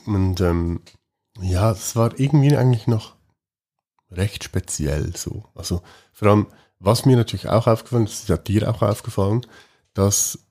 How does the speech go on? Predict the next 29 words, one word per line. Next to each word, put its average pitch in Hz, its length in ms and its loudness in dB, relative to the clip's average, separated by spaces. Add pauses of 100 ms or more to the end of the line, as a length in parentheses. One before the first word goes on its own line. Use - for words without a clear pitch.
(400)
jetzt, 98 380 -2
wo 104 160 4
wir 101 120 4
so 95 140 -4
die 98 120 -2
alten 117 280 2
Folgen 101 480 0
hören 113 480 2
und 135 100 -2
so, 135 120 0
also 98 120 0
so - 160 -6
unsere 95 360 0
ersten 110 320 -2
Folgen, 120 500 0
also 98 300 -2 (220)
ja, 104 460 4
wir 98 440 -4
haben, 139 500 4 (540)
ich 107 120 -14
würde 127 120 4
jetzt 123 140 -2
mal 123 80 4
sagen, 113 300 0
audiomäßig 147 760 2
ist - 260 -6
es - 120 -10
besser 127 540 0
heute. 160 460 2